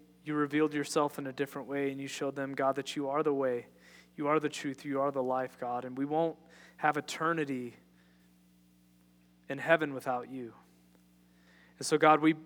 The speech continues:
we pray, God, that you would reign over it as you're going to. Reign over it all, God, because we can't understand, we can't fathom who you are. We can't fathom even sometimes the things that you do or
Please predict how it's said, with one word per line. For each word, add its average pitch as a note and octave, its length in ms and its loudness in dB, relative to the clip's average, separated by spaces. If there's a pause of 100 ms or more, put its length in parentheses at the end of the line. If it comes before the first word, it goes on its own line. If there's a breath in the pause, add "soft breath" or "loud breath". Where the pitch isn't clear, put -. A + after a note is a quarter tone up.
(120)
we D#3 140 0
pray, F3 480 8
God, D#3 440 6
that D3 280 0
you E3+ 100 0
would F3 200 4 (320)
reign D#3+ 420 0
over D3+ 340 4
it E3+ 200 4
as C#3+ 180 -4
you're C#3+ 80 0
going D3 360 -4
to. E3 340 0 (720 loud breath)
Reign E3 200 6
over F3 280 10
it D#3 80 10
all, C3+ 180 4
God, C3+ 420 4
because D3 300 0
we D#3+ 140 4
can't F#3 280 4
understand, E3 560 0
we D#3 80 -2
can't D3+ 260 -4
fathom D3+ 640 2 (540 loud breath)
who F3+ 120 4
you E3+ 240 4
are. D3+ 300 8
We D3+ 120 0
can't D3+ 280 -6
fathom D3+ 420 2
even D3+ 260 -2
sometimes C#3+ 680 -4
the C#3+ 100 -8
things C#3+ 360 -6
that C#3 180 -6
you C#3 140 -10
do D3+ 420 4
or B2 160 -2